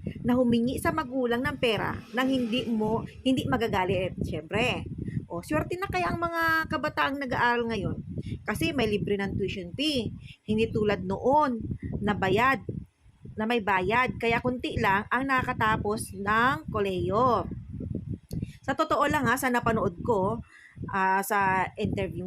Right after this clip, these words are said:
nga, o, sabi niya daw ay diskarte lang daw ang kailangan. Sabi nung maya-, na mayaman nga daw, di na raw kailangan ang diploma. Saan bansa ba tayo nakatira?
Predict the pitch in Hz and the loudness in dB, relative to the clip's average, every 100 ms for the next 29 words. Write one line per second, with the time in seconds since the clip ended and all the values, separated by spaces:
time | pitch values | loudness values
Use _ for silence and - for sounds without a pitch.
0 | 208 220 - - 127 - 202 208 254 220 | 0 0 0 -4 -8 -2 0 2 2 2
1 | - 185 202 - 185 254 - - - 254 | 2 0 0 0 0 -2 -4 -2 0 0
2 | - 247 247 233 220 202 170 196 175 170 | 0 0 2 0 0 0 -2 -2 -4 -2
3 | 151 175 247 311 220 185 - 180 175 190 | -2 2 2 2 0 -8 -6 -4 -4 -4
4 | 185 185 180 180 180 - 190 185 175 165 | -4 -4 -6 -8 -12 -8 -2 0 0 -2
5 | 175 151 190 185 180 185 180 - 208 240 | -2 -2 0 0 -2 -4 -8 -4 0 0
6 | 208 202 202 196 196 180 180 165 185 185 | 0 -2 -2 0 0 0 -2 -4 -4 -6
7 | - 165 160 196 277 254 220 - _ _ | -6 -6 -2 2 2 0 -4 -10 _ _
8 | _ - - - - - 554 453 339 349 | _ -12 -12 -12 -16 -6 -2 0 2 2
9 | 339 285 285 262 269 254 254 370 415 339 | 2 0 2 4 4 2 0 0 4 6
10 | 269 254 | 6 2